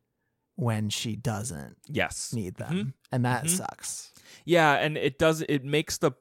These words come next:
Speaker 2: parts where she is, like, constantly making food for Charlie and stuff, uh, actually read as rather hollow, where she's like, it's, that's, yes, that is kind and thoughtful, but it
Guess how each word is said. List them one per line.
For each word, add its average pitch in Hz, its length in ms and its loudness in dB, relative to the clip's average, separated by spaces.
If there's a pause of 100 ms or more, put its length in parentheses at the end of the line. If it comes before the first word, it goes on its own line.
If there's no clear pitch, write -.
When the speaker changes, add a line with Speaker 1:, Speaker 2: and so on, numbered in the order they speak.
Speaker 2:
parts - 440 4
where 107 160 4
she 101 300 0
is, 98 180 0
like, 95 300 0
constantly 131 500 -4
making 139 480 0
food 156 440 0
for 143 140 -2
Charlie 131 520 4
and 95 140 -2
stuff, - 540 0 (520)
uh, 95 440 4 (680)
actually 107 800 2
read 107 260 2
as 95 160 0
rather 95 280 2
hollow, 53 540 -4 (180)
where 98 180 0
she's 90 240 -6
like, 87 340 -2
it's, - 260 -6
that's, - 460 0 (420)
yes, 127 340 4
that 123 140 8
is 117 200 2
kind 107 340 2
and 98 140 -2
thoughtful, 90 600 0 (680)
but 95 200 6
it 95 120 0